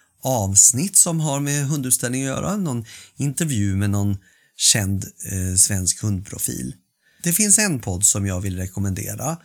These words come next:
och det är en amerikansk podd gjort utav en proffshandler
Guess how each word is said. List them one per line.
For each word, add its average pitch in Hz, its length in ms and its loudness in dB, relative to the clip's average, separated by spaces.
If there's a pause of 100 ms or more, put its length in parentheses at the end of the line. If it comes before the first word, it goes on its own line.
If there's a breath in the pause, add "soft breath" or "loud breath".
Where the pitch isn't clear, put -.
(340 soft breath)
och 110 100 -2
det 117 100 0
är 120 240 -2
en 104 140 0
amerikansk 117 680 -2
podd 123 280 -6
gjort 113 300 -6 (220)
utav 107 320 -4
en 92 220 -2 (680)
proffshandler 123 960 -2